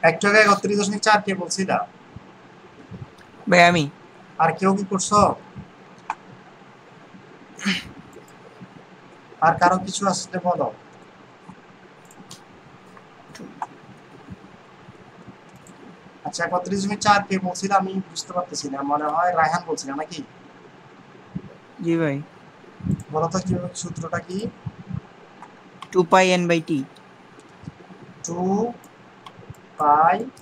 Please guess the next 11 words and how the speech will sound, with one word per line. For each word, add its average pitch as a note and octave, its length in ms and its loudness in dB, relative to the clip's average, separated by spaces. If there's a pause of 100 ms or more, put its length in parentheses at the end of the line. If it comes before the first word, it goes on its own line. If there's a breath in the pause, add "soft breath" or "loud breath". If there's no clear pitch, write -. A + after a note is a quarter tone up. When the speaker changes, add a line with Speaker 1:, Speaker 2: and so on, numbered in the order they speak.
(1160)
Speaker 1:
n - 20 -2 (160)
by F3+ 180 0 (400)
t। - 40 -8 (200)
কি G3+ 180 -2
বের G3 180 4
করতেছি F#3 340 -4
এটা C3+ 160 -10
আমরা? A2+ 160 -16 (1900)
Speaker 2:
কৌণিক F#3+ 360 -2
বেগ। C3+ 160 2 (360)
Speaker 1:
তাহলে D#3+ 180 -8